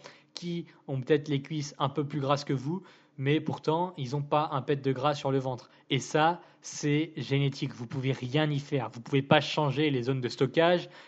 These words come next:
Vous pouvez pas privilégier certaines zones de stockage avant des dizaines d'années d'entraînement, et cetera. Donc, perdre du gras,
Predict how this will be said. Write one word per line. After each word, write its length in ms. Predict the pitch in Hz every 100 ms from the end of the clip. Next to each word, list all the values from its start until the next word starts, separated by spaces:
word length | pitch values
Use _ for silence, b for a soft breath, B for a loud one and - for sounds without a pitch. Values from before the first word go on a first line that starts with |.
| B
Vous 60 | 131
pouvez 140 | 147
pas 160 | 143 151
privilégier 640 | 147 165 151 147 135 156
certaines 340 | 143 131 139 123
zones 160 | 135
de 80 | 131
stockage 520 | - 135 151 143 139 B B B B _ -
avant 440 | 131 127 147 131
des 200 | 143 120
dizaines 640 | 117 127 180 165 180 165
d'années 420 | 143 143 151 156 143
d'entraînement, 720 | 127 123 127 131 170 175 - _ _ _ _ _ _ _ _
et 80 | 147
cetera. 440 | - 123 123 110 - B B B
Donc, 500 | 139 156 180 151 - b b b b b _ -
perdre 220 | 170 127
du 120 | 151
gras, 460 | 139 135 147 147